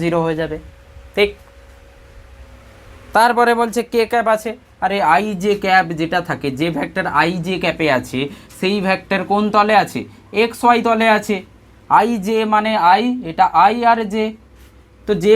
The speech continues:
ভেক্টরে এক্স আই ক্যাপ ওয়াই জে ক্যাপ আছে সে এক্স ওয়াই তলে আছে। যে ভেক্টর ওয়াই প্লাস মানে এক্স, এ, ওয়াই জে ক্যাপ প্লাস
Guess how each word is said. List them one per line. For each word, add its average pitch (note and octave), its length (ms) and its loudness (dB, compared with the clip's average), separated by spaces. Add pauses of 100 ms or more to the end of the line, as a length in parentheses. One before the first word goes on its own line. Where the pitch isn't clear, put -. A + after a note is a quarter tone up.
ভেক্টরে A3 440 0 (160)
এক্স G3 160 -6 (120)
আই G3 80 2 (140)
ক্যাপ G#3+ 180 4 (420)
ওয়াই G3 180 4 (120)
জে G3+ 180 2
ক্যাপ G#3+ 220 0
আছে E3 180 -4 (160)
সে A3 120 -2 (180)
এক্স G3+ 220 -8
ওয়াই G#3+ 160 4 (100)
তলে D3+ 280 2
আছে। A2 160 -10 (380)
যে G3 100 4 (120)
ভেক্টর G3 360 -2 (260)
ওয়াই F3+ 240 2 (160)
প্লাস E3+ 260 2 (340)
মানে F3 140 0 (460)
এক্স, G3+ 200 -6 (180)
এ, C3+ 320 -10 (280)
ওয়াই G3 200 6 (180)
জে G#3+ 100 2 (140)
ক্যাপ D#3+ 180 0 (320)
প্লাস F#3 300 4